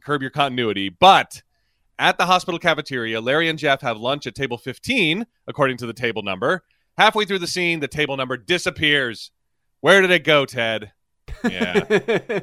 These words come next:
Speaker 1: It's not as egregious as some other, uh, giant plot lines, but, uh, you know, I wanted to mention it since it's kind of a, a, we're, you know, we're trying to make it happen, trying to make the new, uh, feature happen.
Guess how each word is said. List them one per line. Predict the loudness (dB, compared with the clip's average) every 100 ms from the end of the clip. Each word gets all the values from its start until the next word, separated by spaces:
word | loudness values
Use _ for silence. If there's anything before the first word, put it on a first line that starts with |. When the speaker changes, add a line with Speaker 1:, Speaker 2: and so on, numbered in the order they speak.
| -8
Speaker 1:
It's | -8 2
not | 4
as | 4 0
egregious | -4 -4 -6 -10
as | -10
some | -8
other, | -6 -4 -4 -2
uh, | -2 -4 -6
giant | -8 -8 -8
plot | -8 -8 -8
lines, | -10 -12 -10
but, | -10 -10 _
uh, | -10 -8 -8
you | -10
know, | -12 -8
I | -6
wanted | -6
to | -6
mention | -8 -10 -12
it | -14
since | -16
it's | -16
kind | -4 -4 -2
of |
a, | -6 -6
a, | -10 -14 _ _ _ _
we're, | -8 -6
you | -4
know, | -4
we're | -4
trying | 0 0
to | 2
make | 0
it | -2
happen, | -2 -4 -6
trying | -6 -4 -4
to |
make | -4
the | -6
new, | -6 -8 -8 -6
uh, | -4 -4 -6
feature | -10 -8 -4
happen. | -4 -4 -6